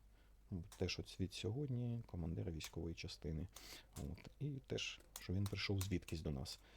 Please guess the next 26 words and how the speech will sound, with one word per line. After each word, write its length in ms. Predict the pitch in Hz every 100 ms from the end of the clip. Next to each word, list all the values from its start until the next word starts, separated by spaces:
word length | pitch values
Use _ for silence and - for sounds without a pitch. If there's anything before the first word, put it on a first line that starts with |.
| - -
А, 60 | - - 76 98 -
підстава, 540 | 104 - 101 90 82
тут 160 | - 85
треба 320 | - 85 78
припис. 560 | - 185 - 160 - - - - - - - -
А, 60 | 95 92 92
військовий 340 | 95 - 104 104
ча-, 260 | 104 101
давайте 260 | 104 101 101
глянемо, 380 | 101 92 95 92
звідки 280 | 101 -
він 100 | 101
у 60 | 101
нас 140 | 101
взагалі. 320 | 104 104 135 -
А, 140 | 92
з 60 | 95
військової 320 | 107 160 147
частини 440 | - 113 - 117 101
А 260 | 120 113 107 - - - -
чотири 340 | - - 104
четвірки. 600 | 95 - 95 82 - - 87 - - - -
Ну, 160 | 147 127
тут 180 | 120 -
ми 280 | 107 104 90 90
і 200 | 87